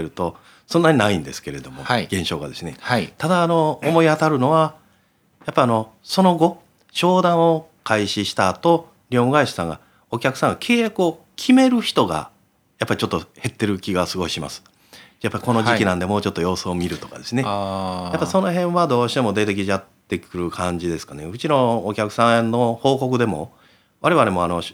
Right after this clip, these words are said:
Speaker 1: ご紹介した後もお客さんとちょっといろいろやり取りしてるんですけれども、
Speaker 2: はい。
Speaker 1: その時にやっぱりこう、「ちょっとこんな時期なんで、もうちょっと一回考え直します」とかですね。やっぱ父が反対しだしましてとかですね。まあ、そういう意見が結構よく出てくるようになりましたので、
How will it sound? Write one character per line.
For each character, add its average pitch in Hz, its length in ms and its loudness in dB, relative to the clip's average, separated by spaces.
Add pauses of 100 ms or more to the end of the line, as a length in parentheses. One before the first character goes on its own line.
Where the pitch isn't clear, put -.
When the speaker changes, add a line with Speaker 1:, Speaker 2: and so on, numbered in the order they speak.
(200)
Speaker 1:
ご 101 100 -4
紹 104 120 -2
介 107 160 0
し - 60 -6
た 131 100 4
後 - 160 -2
も 82 140 -4
お 78 60 -6
客 82 180 -8
さ 98 120 -2
ん 92 60 -2
と 80 80 -10
ち - 80 -12
ょ - 20 -6
っ - 40 -8
と 73 100 -10
い 78 40 -8
ろ 87 120 -6
い - 20 -4
ろ 73 80 -10
や 80 80 -2
り 85 80 -6
取 71 160 -8
り - 60 -10
し - 20 -12
て - 80 -6
る 78 120 -8
ん 67 40 -14
で 67 100 -16
す - 80 -16
け 69 100 -14
れ 67 60 -14
ど 67 60 -12
も、 - 60 -10
Speaker 2:
は 110 180 2
い。 90 160 -8 (160)
Speaker 1:
そ - 140 -6
の 101 40 -2
時 98 200 -4
に 87 80 -4
や 87 80 -4
っ - 60 -10
ぱ 98 80 -4
り 87 60 -4
こ 92 140 -8
う、 90 60 -6
「ち 101 80 -8
ょ - 20 -8
っ 90 40 -10
と 90 100 -12
こ 104 160 -6
ん 101 40 -8
な 101 120 -8
時 104 120 -10
期 98 80 -8
な 90 60 -8
ん 87 60 -8
で、 85 80 -8
も 104 120 -6
う 98 40 -12
ち 104 60 -6
ょ - 20 -8
っ 101 40 -8
と 87 120 -8
一 82 120 -10
回 87 340 -8 (140)
考 101 160 -6
え 98 60 -2
直 101 140 -6
し 107 100 -8
ま 95 100 -2
す」 - 180 -8
と - 100 -16
か 117 80 -16
で - 60 -18
す - 80 -16
ね。 85 160 -14 (480)
や 101 40 -12
っ 95 40 -8
ぱ 90 80 -8
父 - 200 -6
が 78 80 -10
反 90 180 -6
対 87 160 -4
し - 80 -10
だ 85 140 -6
し - 140 -8
ま 85 80 -6
し - 80 -10
て 73 140 -12
と - 100 -20
か - 100 -20
で - 80 -20
す - 100 -20
ね。 - 140 -20 (320)
ま 123 40 -6
あ、 - 40 -8
そ 156 100 -4
う 147 60 2
い - 20 0
う - 40 0
意 - 20 -16
見 92 180 -2
が 69 80 -10
結 - 220 -14
構 80 180 -12
よ 82 100 -6
く 69 160 -12
出 82 120 -8
て 78 80 -8
く 78 80 -14
る 78 80 -10
よ 67 60 -14
う - 20 -20
に 65 40 -18
な 65 80 -18
り 65 80 -18
ま 73 140 -14
し - 80 -16
た - 80 -20
の 78 140 -20
で、 139 200 -6